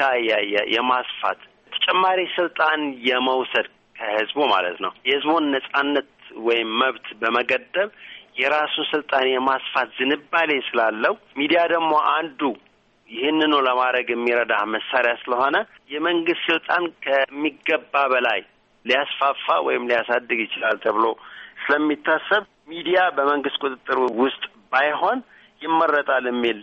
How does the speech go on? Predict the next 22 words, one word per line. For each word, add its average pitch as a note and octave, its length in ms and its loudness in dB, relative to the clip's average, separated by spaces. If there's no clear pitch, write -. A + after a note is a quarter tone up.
አስተያየት C#3 520 0
ያለበት A#2+ 560 -2
ይመስለኛል። G2+ 680 0
ይሄ F#2+ 140 -4
መንግስት A2 420 -2
ሚዲያ G#2+ 280 2
ባይኖረው G2 440 0
የሚለው G2 440 0
አመለካከት G#2 640 -2
ግን F3 160 -8
በተግባር E3+ 540 2
ደግሞ C3 220 0
ስታየው D3+ 520 0
በጣም G#3 380 -6
ያደጉና B2 600 0
በጣም A#2+ 260 2
የሰለጠኑ G#2+ 580 -2
ሀገሮች F2+ 440 -2
ግለሰቦች D#3 760 0
በብዛት C#3+ 500 0
በሺ A#2 240 -2
በሚቆጠሩ B2 680 -2